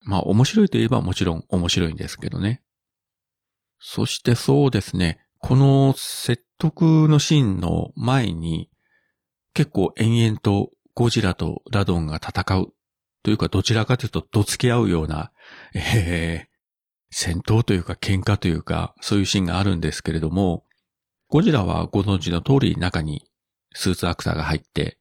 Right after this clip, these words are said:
演じてるんですが、ラドンは空飛びますので、飛んでるシーンというのは当然ピアノ線使った、いわゆる操演ですね。まあ、これには当然中、人は入ってません。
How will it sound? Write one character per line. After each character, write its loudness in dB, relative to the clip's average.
演 -2
じ -6
て -2
る -2
ん -6
で -6
す -14
が、 -4
ラ 2
ド 2
ン 0
は -2
空 0
飛 -8
び 0
ま -2
す -10
の -6
で、 0
飛 2
ん 2
で 4
る 4
シ 2
ー 2
ン -4
と 0
い 4
う 2
の 4
は -2
当 0
然 -2
ピ -2
ア 0
ノ -4
線 -4
使 -6
っ -6
た、 -2
い 0
わ -6
ゆ 0
る -4
操 0
演 -4
で -12
す -10
ね。 -2
ま -2
あ、 -8
こ 0
れ 2
に 0
は 0
当 -12
然 -4
中、 -6
人 -4
は -4
入 -6
っ -10
て -12
ま -10
せ -8
ん。 -12